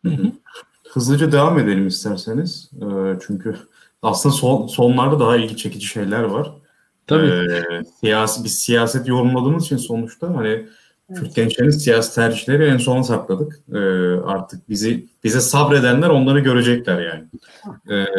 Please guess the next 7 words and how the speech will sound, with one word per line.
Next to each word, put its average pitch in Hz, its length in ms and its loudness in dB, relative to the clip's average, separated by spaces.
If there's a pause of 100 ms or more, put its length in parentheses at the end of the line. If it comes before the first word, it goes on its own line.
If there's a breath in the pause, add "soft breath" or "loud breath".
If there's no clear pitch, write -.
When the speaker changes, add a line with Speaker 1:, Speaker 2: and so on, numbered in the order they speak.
(440)
Speaker 1:
burada 147 400 -2
Kürt 151 260 -2
gençlerinin 147 520 4
takım 147 340 -2
tercihleri 127 640 -2
var. 123 180 -2
Ee, 92 680 -4